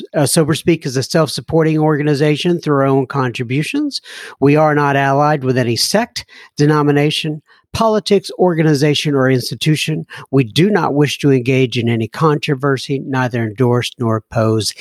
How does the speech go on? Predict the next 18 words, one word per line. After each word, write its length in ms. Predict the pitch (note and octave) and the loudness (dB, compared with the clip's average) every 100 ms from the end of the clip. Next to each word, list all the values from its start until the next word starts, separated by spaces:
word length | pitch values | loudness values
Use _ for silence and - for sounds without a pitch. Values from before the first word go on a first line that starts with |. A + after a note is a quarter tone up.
| - - - | -14 -6 0
any 380 | C3 A#2 G#2+ - - - | 2 4 2 -4 -14 -6
causes. 460 | C3+ A#2+ G#2 G2+ A2 | -2 0 0 -2 0
All 140 | G#2+ | 2
right, 260 | A2 A2 C3 | 2 0 -2
now 140 | A2 | -2
back 280 | G2+ A#2 - | -2 -4 -2
to 80 | A2+ | -2
Mister 260 | G#2+ - | -2 -2
Brian 320 | G#2+ G#2+ G#2 | -2 0 0
P. 320 | - B2 G#2 G2 - - - | -2 -2 -2 -4 -14 -10 -4
You 80 | |
said 260 | - D#3+ B2 | 0 0 2
you 80 | C#3+ | 2
were 80 | C3 | 4
gonna 180 | C3 | 2
tell 240 | A#2+ C#3+ A#2+ | 0 0 2
a 60 | |
story? 420 | - - C3 C#3 | 0 2 2 0